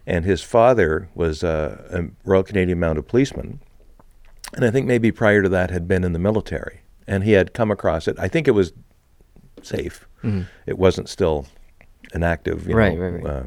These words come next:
Speaker 1: piece of ordnance. But it was an interesting conversation piece for sure. Like, what's it doing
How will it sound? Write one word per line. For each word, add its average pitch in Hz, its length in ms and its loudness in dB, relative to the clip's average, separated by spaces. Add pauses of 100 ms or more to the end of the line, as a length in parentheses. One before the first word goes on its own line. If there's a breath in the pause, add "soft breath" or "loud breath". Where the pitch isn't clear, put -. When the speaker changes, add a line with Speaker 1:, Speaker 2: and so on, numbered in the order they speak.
Speaker 1:
piece 90 200 -2
of 76 100 -2
ordnance. 92 520 0 (960 soft breath)
But 95 180 4
it 101 80 2
was 92 140 -4
an 110 100 2
interesting 104 400 -2
conversation 101 680 -2
piece 82 240 -8
for - 140 -12
sure. 78 480 -6 (560)
Like, - 200 -10
what's 107 160 -6
it - 100 -6
doing 107 220 -4